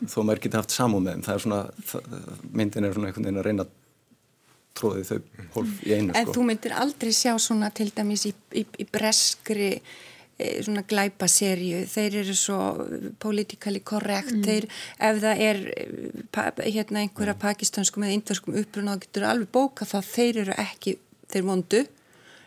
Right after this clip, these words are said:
Speaker 2: eða minni hluta hópar, en það var svolítið,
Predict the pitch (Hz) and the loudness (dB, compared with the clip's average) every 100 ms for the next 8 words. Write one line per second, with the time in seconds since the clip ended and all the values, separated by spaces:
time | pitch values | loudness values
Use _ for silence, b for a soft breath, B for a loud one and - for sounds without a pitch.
0 | b 208 208 214 214 214 202 208 - 196 | b 2 6 6 6 6 4 0 0 0
1 | 202 185 185 202 - B B B B 196 | 0 0 0 0 -2 B B B B 0
2 | 196 226 208 202 220 185 214 | 2 2 2 4 2 2 2